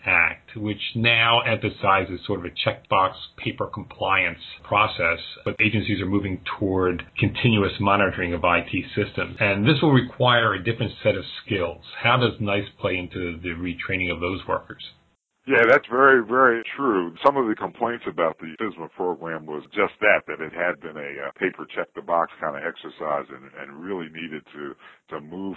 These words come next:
Speaker 2: to a more continuous monitoring and actually demonstrating that systems are being secured and the best practices are actually being implemented. And it will require additional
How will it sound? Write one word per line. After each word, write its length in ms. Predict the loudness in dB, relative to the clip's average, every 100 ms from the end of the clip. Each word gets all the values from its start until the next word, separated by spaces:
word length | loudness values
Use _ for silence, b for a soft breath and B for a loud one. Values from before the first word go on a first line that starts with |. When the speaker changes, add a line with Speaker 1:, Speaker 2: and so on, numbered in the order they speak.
| -10
Speaker 2:
to 140 | -8 -8
a 40 |
more 440 | -8 -6 -4 -4 -6
continuous 500 | -14 -12 -10 -6 -8 -2
monitoring 760 | 2 2 2 -6 -8 -10 -10
and 140 | -14 -8
actually 420 | -6 -6 -8 -12 -8
demonstrating 800 | -8 -8 -10 -8 -8 -8 -12 -14
that 160 | -14 -12
systems 400 | -16 _ -20 -20 -12
are 300 | -8 -8 -8
being 240 | -10 -10 -12
secured 560 | -20 -20 -16 -10 -10 -12
and 160 | -16 _ -18
the 60 | -4
best 200 | -4 -4
practices 560 | -4 -4 -4 -16 -16 -12
are 140 | -8
actually 340 | -6 -8 -12 -16
being 240 | -16 -16 -16
implemented. 520 | -16 -16 -16 -14 -14 -18 B B
And 140 | 0
it 120 | 0 4
will 220 | 6 6
require 720 | 2 0 6 8 8 6 0
additional 640 | -8 -8 -10 -6 -4 -4